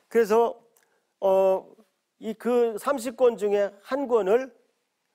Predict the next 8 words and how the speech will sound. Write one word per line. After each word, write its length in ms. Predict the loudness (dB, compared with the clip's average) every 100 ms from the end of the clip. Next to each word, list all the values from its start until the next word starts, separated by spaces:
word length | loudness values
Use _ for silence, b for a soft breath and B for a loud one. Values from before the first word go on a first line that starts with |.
| _ _
이유립이란 720 | -2 2 2 2 0 2 0
분이, 260 | -2 -12 -14 _ _ _ _ _ _ _ _ _ -20 -14
이유립이란 720 | -6 -2 -2 -2 0 0 -2
분은 320 | -2 -2 -4 -12 -6
역시 300 | -6 -4 -10
고성이시 680 | -4 -4 -2 -2 -4 -8
후손입니다. 800 | -10 -8 -8 -8 -10 -12 -18 -20 _ -10
그래서 400 | -6 -2 -4